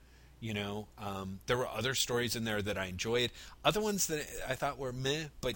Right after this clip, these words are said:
you know, this one really had, like, a super, super breakneck energy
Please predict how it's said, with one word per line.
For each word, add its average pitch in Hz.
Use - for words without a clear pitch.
you 127
know, 107
this 151
one 196
really 143
had, 127
like, 95
a -
super, -
super 110
breakneck 104
energy 92